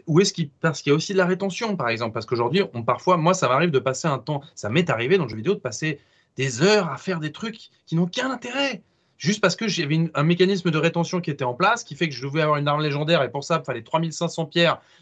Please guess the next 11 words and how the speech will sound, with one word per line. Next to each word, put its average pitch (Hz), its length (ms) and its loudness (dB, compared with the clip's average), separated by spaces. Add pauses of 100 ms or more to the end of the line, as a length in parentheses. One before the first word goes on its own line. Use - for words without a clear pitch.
Donc, 131 80 -6
j'étais 143 220 -2
prêt 175 140 0
à 170 60 2
faire 160 140 -2
des 143 80 -4
missions 165 220 -4
quotidiennes 170 440 -2
de 143 100 -4
merde, 156 400 -2 (320)
de, 131 300 -2